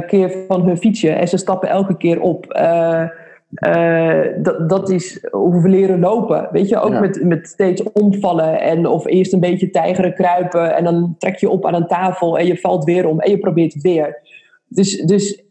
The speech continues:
Speaker 1: en die, die worden daar ook niet, tenminste, eh, niet meteen zagrijnig van.
Speaker 2: Nee.
Speaker 1: Eh, en die zetten door. En die zijn ook helemaal daar niet zo mee bezig. Dus, dus dat, dat is voor mij één. Dan denk ik van, ja, weet je, hoe,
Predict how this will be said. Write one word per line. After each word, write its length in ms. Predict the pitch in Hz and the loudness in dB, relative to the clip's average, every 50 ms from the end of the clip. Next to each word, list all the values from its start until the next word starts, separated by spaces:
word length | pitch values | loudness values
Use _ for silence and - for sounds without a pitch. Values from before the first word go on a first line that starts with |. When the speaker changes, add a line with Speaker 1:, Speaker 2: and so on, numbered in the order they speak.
| _ - | _ -2
Speaker 1:
en 140 | 190 202 202 | 0 2 4
die, 200 | 196 220 175 165 | 4 4 4 4
die 200 | 156 214 214 180 | 4 4 4 4
worden 240 | 190 240 233 220 | 2 2 2 2
daar 140 | 180 175 - | 0 0 0
ook 200 | - 262 302 277 | 0 -2 0 2
niet, 360 | 269 269 247 - - - - _ _ _ _ _ | 4 4 4 2 -2 -10 -14 _ _ _ _ _
tenminste, 680 | _ 180 165 156 156 151 - - 190 202 - - - _ _ _ | _ -2 -2 -2 -2 -2 -4 -4 -4 -4 -6 -8 -14 _ _ _
eh, 360 | - 170 165 165 165 160 160 165 165 - - | -4 -2 0 0 0 0 0 -2 -4 -2 2
niet 180 | 190 233 240 | 2 2 4
meteen 320 | 190 165 - - 202 190 165 | 2 0 0 0 0 0 0
zagrijnig 580 | - - - - - 151 151 156 156 160 - | -2 -6 -6 -6 -4 -4 -2 -2 -4 -4 -4
van. 240 | - 147 143 143 143 | -4 -4 -2 0 0
Speaker 2:
Nee. 200 | 127 113 101 - - - - - _ _ _ _ | 0 0 0 -2 -4 -10 -18 -20 _ _ _ _
Speaker 1:
Eh, 320 | - - 165 170 165 160 - | -4 -2 0 0 0 2 2
en 80 | 214 | 2
die 100 | 202 240 | 4 4
zetten 380 | 226 - 262 262 262 - 165 143 | 4 2 0 0 0 0 0 0
door. 540 | 165 233 240 185 - - - 127 - - - _ _ _ _ _ | 2 0 0 0 -2 -4 -6 -8 -8 -8 -12 _ _ _ _ _
En 640 | - 185 185 185 185 185 185 185 185 180 175 180 180 | -2 0 0 2 2 0 0 0 0 0 0 0 2
die 120 | 165 226 202 | 2 2 2
zijn 220 | - - 220 208 | 2 2 2 2
ook 80 | 202 208 | 2 2
helemaal 440 | 226 233 240 208 202 196 190 175 | 2 2 2 2 2 2 2 2
daar 140 | 170 190 185 | 2 2 4
niet 160 | 208 233 226 | 4 2 2
zo 160 | - 233 190 185 | 2 0 2 2
mee 280 | 185 185 170 160 151 | 2 2 2 2 0
bezig. 680 | 131 180 202 226 247 202 - - - - - - - _ _ _ _ _ _ _ _ _ _ _ _ _ _ _ - - - | 2 0 2 2 2 0 -2 -4 -8 -10 -12 -16 -20 _ _ _ _ _ _ _ _ _ _ _ _ _ _ _ -14 -6 -2
Dus, 280 | 160 190 196 - - - | 0 0 0 0 -2 -2
dus 400 | - 165 202 190 - - - - | 0 2 2 2 0 -2 -8 -8
dat, 280 | - 170 220 220 - 160 | -4 -4 -2 -2 -2 -2
dat 180 | 214 240 240 233 | -2 -2 -2 -2
is 120 | 196 - | -4 -2
voor 80 | 220 202 | 0 2
mij 180 | 190 180 165 - | 2 2 0 0
één. 380 | 180 208 226 233 226 196 - - | 0 0 2 2 0 0 -2 -2
Dan 140 | - 185 180 | -2 0 0
denk 160 | 190 185 180 | 0 0 -2
ik 160 | - 175 - | -4 -8 -8
van, 200 | - - 185 180 | -6 -4 -2 0
ja, 200 | 196 196 175 160 147 | 0 0 0 0 0
weet 200 | 160 185 196 190 | -2 -2 0 -2
je, 220 | 220 - - 190 165 | -2 -2 0 0 2
hoe, 280 | 202 202 196 185 160 | 4 4 4 2 0